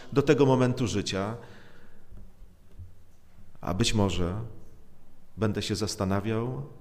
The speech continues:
zastanawiał i w końcu powiem: "Panie Boże, nie miałem świadomości tego, że tak daleko od Ciebie odszedłem, że tak bardzo się pogubiłem".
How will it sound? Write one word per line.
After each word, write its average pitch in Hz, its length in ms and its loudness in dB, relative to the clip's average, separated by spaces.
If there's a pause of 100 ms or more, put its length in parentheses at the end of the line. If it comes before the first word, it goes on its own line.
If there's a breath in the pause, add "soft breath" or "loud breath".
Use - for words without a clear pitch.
zastanawiał 95 1040 -2
i 98 60 -8
w - 60 -12
końcu 98 300 -2
powiem: 92 280 -4
"Panie 90 260 0
Boże, 101 340 -4 (2250 soft breath)
nie 101 120 0
miałem 117 520 -2 (180)
świadomości 127 680 -2
tego, 143 220 -4
że 135 100 -4
tak 139 180 -4
daleko 147 420 -4
od - 120 -4
Ciebie - 260 0
odszedłem, 85 480 0
że 95 80 -2
tak 104 220 -4
bardzo 151 280 -2
się 151 140 -4
pogubiłem". 78 840 -4